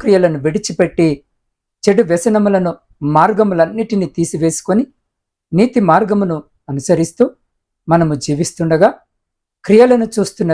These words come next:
దేవుడు ఖచ్చితముగా ఇది మొదలుకొని నీకు సంపూర్ణమైన ప్రతిఫలము దయచేస్తాడు.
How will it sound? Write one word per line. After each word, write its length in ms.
దేవుడు 220
ఖచ్చితముగా 580
ఇది 180
మొదలుకొని 640
నీకు 160
సంపూర్ణమైన 640
ప్రతిఫలము 640
దయచేస్తాడు. 720